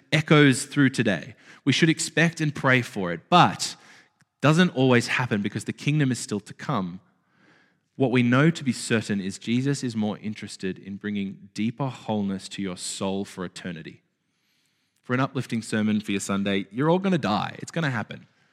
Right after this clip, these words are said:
I'm sorry to tell you that one day, I hope you have many wonderful years ahead of you, but every single one of us will breathe our last breath and we will die.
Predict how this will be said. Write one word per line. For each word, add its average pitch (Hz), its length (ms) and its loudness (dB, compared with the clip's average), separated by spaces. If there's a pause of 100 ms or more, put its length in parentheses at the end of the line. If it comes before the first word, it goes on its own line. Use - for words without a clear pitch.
(420)
I'm 117 80 -18
sorry 147 280 4
to 147 60 0
tell 135 220 8
you 135 280 6 (260)
that 101 140 0
one 143 300 8
day, 120 300 8
I 117 80 6
hope 151 220 6
you 151 80 10
have 123 80 6
many 147 260 8
wonderful 147 400 6
years 139 240 6
ahead 139 200 6
of 113 100 6
you, 107 80 2
but 107 180 -2
every 160 240 4
single 165 220 0
one 120 160 4
of 107 80 2
us 104 140 0
will 110 100 0
breathe 131 320 0
our 147 140 2
last 107 360 0
breath 90 240 -6
and 98 100 -8
we 101 120 -2
will 101 160 -4
die. - 400 -14